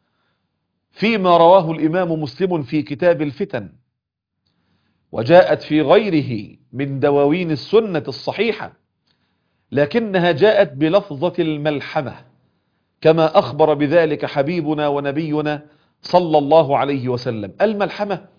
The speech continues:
حرب عظيمة، حرب لم يرى مثلها في التاريخ، حرب بين المسلمين وبين الروم والرومان، يصبر فيها المسلمون صبرا عجيبا،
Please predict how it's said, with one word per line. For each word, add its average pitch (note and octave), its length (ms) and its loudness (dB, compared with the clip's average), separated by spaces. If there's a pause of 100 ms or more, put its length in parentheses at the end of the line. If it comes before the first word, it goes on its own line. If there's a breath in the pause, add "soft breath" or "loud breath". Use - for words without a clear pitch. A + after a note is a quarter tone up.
(800)
حرب E3 440 2
عظيمة، C#3 560 -6 (1040)
حرب F#3+ 420 0
لم D#3 340 -2
يرى F3+ 300 2
مثلها D#3 420 -6
في B2+ 100 -8
التاريخ، B2+ 540 -6 (1120)
حرب F#3 480 2
بين G#3 260 0
المسلمين E3+ 720 -4
وبين D#3 400 -2
الروم D#3+ 480 -4
والرومان، C#3 760 -6 (1200)
يصبر F3+ 520 2
فيها F3 340 -2
المسلمون D#3 720 -4
صبرا D#3 500 -2
عجيبا، C#3 680 -6